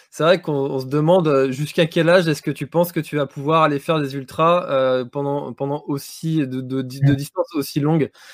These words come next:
Speaker 1: Est-ce que toi, tu t'es mis un, un objectif comme ça ? Souvent, c'est vrai qu'on se dit, « Allez, jusqu'à tel âge, j'y vais, puis après, euh, je, je stoppe. »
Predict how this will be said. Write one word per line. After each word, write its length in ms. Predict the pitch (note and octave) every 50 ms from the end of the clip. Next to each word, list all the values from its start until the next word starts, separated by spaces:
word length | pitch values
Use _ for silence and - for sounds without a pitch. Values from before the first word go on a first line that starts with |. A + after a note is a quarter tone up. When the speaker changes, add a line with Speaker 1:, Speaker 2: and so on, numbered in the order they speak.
| - - _
Speaker 1:
Est-ce 140 | - - -
que 60 | F#3+
toi, 220 | F3 - G3 A3 G#3+
tu 140 | - F#3 D#3
t'es 140 | - E3
mis 180 | D#3+ E3 F3 F#3
un, 80 | F3+ E3
un 320 | D#3 D3+ D3 D3+ D3 D3 D#3
objectif 500 | D3+ C#3 D3 D#3+ D3+ - - C4 B3+ -
comme 160 | - F3+ E3
ça ? 120 | - A#3 A3
Souvent, 280 | - - D3+ F3 G3+
c'est 120 | F#3+ - E3+
vrai 100 | E3+ E3
qu'on 140 | E3+ D#3+ C#3+
se 40 |
dit, « 80 | C#3+ D#3
Allez, 240 | D3+ D3 D3+ D3 C#3
jusqu'à 360 | B2+ C3 C#3 - - F3 D3+
tel 200 | C#3+ - E3+ D#3+
âge, 120 | D#3+ D#3+ D3+
j'y 200 | C3+ C3+ C#3+ D3
vais, 200 | C3+ E3+ F3+ F3+
puis 120 | E3+ -
après, 220 | C#3 B2+ - - D3
euh, 520 | D3 D3 D3 C#3+ C3+ B2+ A#2+ A#2 A#2 A#2
je, 100 | A2+ A#2+ -
je 140 | B2 A#2 B2+
stoppe. » 280 | B2 - - G3+ G#3+